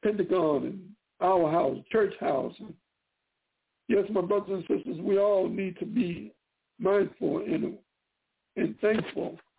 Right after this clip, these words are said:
that God i-, is worthy to be praised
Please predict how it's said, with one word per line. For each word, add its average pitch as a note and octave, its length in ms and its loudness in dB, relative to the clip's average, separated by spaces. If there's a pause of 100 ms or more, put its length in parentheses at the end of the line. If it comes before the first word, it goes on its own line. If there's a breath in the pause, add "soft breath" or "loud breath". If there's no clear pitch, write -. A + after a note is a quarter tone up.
(1300)
that F3 200 0
God F#3+ 340 0
i-, F3+ 340 -4
is F3+ 500 0 (1400)
worthy F#3+ 640 0 (1200)
to A3 100 -2
be E3+ 180 -2
praised F3+ 600 -2